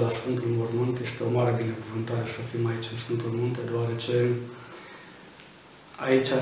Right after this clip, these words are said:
aici pătrundem mai ușor, uh, uh, harul și liniștea, uh, lui Dumnezeu. Ierusalimul, bineînțeles că este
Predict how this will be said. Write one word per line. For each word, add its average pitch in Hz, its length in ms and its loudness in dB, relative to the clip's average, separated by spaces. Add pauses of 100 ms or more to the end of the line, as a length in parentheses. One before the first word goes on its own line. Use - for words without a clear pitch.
(760)
aici 151 360 4
pătrundem 143 460 6
mai 123 200 6
ușor, 139 380 4
uh, 110 520 0 (680)
uh, - 340 -4 (800)
harul 131 400 10
și 120 200 4
liniștea, 127 1080 8 (680)
uh, 117 680 -2 (560)
lui 131 140 6
Dumnezeu. 120 840 6 (240)
Ierusalimul, 123 600 6
bineînțeles 123 440 4
că 127 120 0
este 110 300 -2